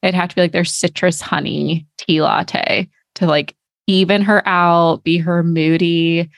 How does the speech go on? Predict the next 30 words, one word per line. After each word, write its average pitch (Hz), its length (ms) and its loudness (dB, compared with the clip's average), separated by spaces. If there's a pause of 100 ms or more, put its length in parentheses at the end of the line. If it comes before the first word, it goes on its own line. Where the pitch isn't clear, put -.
(340)
bougie 165 380 2
girl 156 300 2
self, 143 540 -2
and 160 180 -8
still 143 260 0
feel - 260 -4
good - 200 -2
about 101 320 -2
it. 101 240 -2
So 180 460 0 (1300)
I, 233 160 0 (140)
I 240 220 0
think 240 200 0
that's 240 200 -2
what 226 100 -8
she'd 240 240 -4
order. 226 400 2
Has 190 240 0
to - 60 -14
be 208 100 -2
something 190 340 0
different, 180 580 0
special, 170 440 0
Instagram 160 640 0
worthy. 151 420 0
That 151 200 0
would - 100 -12
be - 100 -12
my - 180 -6
horse. 202 540 -4